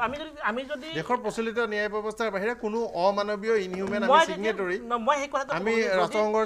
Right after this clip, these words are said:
Speaker 2: চিগনেটৰী, জেনেভা কনভেনশ্যনৰ
Speaker 1: আমি
Speaker 2: চিগনেটৰী, আমি বহুত চিগনেটৰী। আমি সেইবোৰ কাম কৰিব নোৱাৰো।
Speaker 1: আমি
Speaker 2: আমাৰ কথাটো
Speaker 1: নোৱাৰো।
Speaker 2: আমি খিলঞ্জীয়া মানুহৰ
Speaker 1: পইণ্ট
Speaker 2: নিৰাপত্তা
Speaker 1: নম্বৰ
Speaker 2: কৰিব
Speaker 1: দুটা,
Speaker 2: পাৰোঁ,
Speaker 1: দুটা পইণ্ট।
Speaker 2: বিদেশী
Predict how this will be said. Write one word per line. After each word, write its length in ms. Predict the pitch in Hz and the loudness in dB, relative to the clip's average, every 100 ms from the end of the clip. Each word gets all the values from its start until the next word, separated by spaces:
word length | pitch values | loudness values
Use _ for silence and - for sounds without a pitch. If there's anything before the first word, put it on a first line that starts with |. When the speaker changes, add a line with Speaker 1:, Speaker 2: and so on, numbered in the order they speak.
| 214 | -2
Speaker 2:
চিগনেটৰী, 380 | 196 202 208 202 | -6 -2 -2 -2
জেনেভা 220 | 185 190 202 | -4 -2 -2
কনভেনশ্যনৰ 440 | 202 202 185 202 202 | -2 -4 -4 -4 0
Speaker 1:
আমি 60 | |
Speaker 2:
চিগনেটৰী, 420 | 208 226 196 202 202 | 0 0 -4 -2 -2
আমি 80 | 196 190 | -4 -4
বহুত 120 | 196 214 | -4 -4
চিগনেটৰী। 400 | 190 185 170 185 - - - | -8 -6 -4 -6 -8 -20 -8
আমি 100 | 190 247 | -4 -2
সেইবোৰ 160 | 226 220 | -2 -4
কাম 100 | 214 | -2
কৰিব 120 | 202 170 | -2 0
নোৱাৰো। 120 | 202 | 0
Speaker 1:
আমি 80 | 208 | 2
Speaker 2:
আমাৰ 100 | 262 269 | 0 2
কথাটো 240 | 247 302 | 4 6
Speaker 1:
নোৱাৰো। 160 | 214 156 - - | 4 0 -10 -4
Speaker 2:
আমি 200 | 175 240 269 - - _ _ _ - | -2 -2 -6 -12 -20 _ _ _ -6
খিলঞ্জীয়া 460 | 190 208 226 240 240 208 | 0 2 2 0 0 -4
মানুহৰ 260 | 185 196 285 - _ _ _ _ _ _ | -4 -8 -8 -18 _ _ _ _ _ _
Speaker 1:
পইণ্ট 120 | 170 196 | -4 0
Speaker 2:
নিৰাপত্তা 360 | 185 214 196 | 0 0 -2
Speaker 1:
নম্বৰ 60 | 214 | 0
Speaker 2:
কৰিব 120 | 214 | 2
Speaker 1:
দুটা, 120 | 190 202 | 4 2
Speaker 2:
পাৰোঁ, 140 | 233 | 0
Speaker 1:
দুটা 100 | - | -2
পইণ্ট। 100 | 143 | -2
Speaker 2:
বিদেশী 360 | 156 202 226 262 | -2 2 0 0